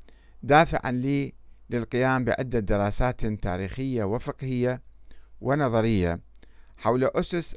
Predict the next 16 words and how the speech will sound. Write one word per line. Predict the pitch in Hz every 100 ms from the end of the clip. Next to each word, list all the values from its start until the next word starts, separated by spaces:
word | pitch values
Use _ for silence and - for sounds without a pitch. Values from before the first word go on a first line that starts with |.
| -
الفكر | 120 - 151 131
الشيعي | 117 - 139 - 127
الإمامي | 123 107 82 101 120 240 120 113 - - - - -
ووجود | - 117 117 127 135
الإمام | 117 107 107 113 113
الثاني | 107 101 98
عشر | 69 - 135 117 - - - - - -
محمد | 117 - 147 139 117
بن | 107
الحسن | 101 127 -
العسكري، | 117 92 - - 85 76 - - - - - - - -
الذي | 120 143 151
يعتقد | 165 120 - 170 165 135
الشيعة | 127 156 143 - -
الاثنى | 113 139 156 143
عشرية | 98 - 117 131 117 104